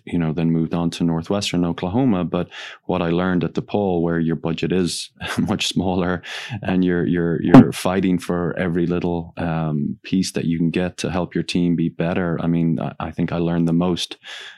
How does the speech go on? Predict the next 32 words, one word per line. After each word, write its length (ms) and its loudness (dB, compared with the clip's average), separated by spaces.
uh, 200 -2
from 300 0
that 280 -2
than 120 0
I 80 0
did, 540 -2
uh, 180 -2
being 240 0
in 120 0
a 40 -2
Power 320 -4
Five. 480 -2
So, 340 -4
um, 560 -2
again, 380 -2
that's 180 -4
a 60 -4
great 260 -2
message 400 -2
to 80 -4
young 220 0
coaches 420 -4
if 160 -10
you 80 0
really 280 0
want 200 0
to, 240 -2
to 140 -4
<laughs> 160 -4
learn 420 2
and 220 2
then 320 4